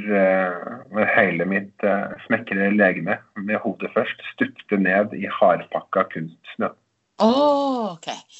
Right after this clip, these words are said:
Speaker 2: Og da reiste du deg opp etterpå, børsta litt av klærne og sa det var meget ergerlig?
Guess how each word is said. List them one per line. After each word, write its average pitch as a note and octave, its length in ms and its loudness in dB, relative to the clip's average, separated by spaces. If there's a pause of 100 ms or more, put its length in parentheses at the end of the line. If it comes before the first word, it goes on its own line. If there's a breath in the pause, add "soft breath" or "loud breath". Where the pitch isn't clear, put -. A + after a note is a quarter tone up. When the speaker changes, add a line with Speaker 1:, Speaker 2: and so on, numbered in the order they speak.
(400 loud breath)
Speaker 2:
Og G3 140 -12
da G#3+ 220 0
reiste F#3 380 -6
du F3+ 80 -6
deg G3 80 -2
opp G3+ 160 -4
etterpå, E3+ 340 -8
børsta F#3 320 -8
litt E3+ 220 -8
av F3 140 -6
klærne D#3 260 -2
og F3 80 -2
sa E3+ 180 -4
det D#3+ 140 -6
var F3 160 -4
meget D#3 320 -4
ergerlig? E3 460 -2